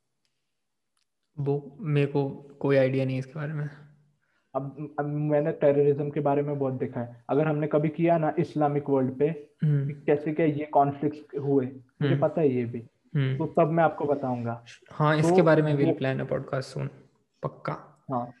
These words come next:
Speaker 2: और तो जो बोको हराम है ना, तो
Speaker 1: हम्म।
Speaker 2: बोको हराम दुनिया की सबसे डेंजरस टेररिस्ट ऑर्गेनाइजेशन। आईएसआई के,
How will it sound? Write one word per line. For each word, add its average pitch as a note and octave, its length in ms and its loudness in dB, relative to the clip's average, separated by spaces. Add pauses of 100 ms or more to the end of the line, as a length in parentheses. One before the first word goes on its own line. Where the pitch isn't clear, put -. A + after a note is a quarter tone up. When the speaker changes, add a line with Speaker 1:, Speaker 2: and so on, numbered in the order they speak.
(1900)
Speaker 2:
और D3+ 100 2
तो E3 240 2
जो D3 180 0
बोको D#3+ 400 0
हराम F3+ 320 2
है D#3+ 80 -2
ना, C#3+ 120 -2
तो - 400 -4
Speaker 1:
हम्म। C3+ 140 0
Speaker 2:
बोको D#3+ 260 -6
हराम F#3+ 240 -2
दुनिया F3+ 360 -2
की A3+ 80 2
सबसे A3+ 400 0
डेंजरस G3+ 760 2
टेररिस्ट F3+ 360 0
ऑर्गेनाइजेशन। E3+ 500 -4 (300)
आईएसआई A3 440 6
के, G3 240 2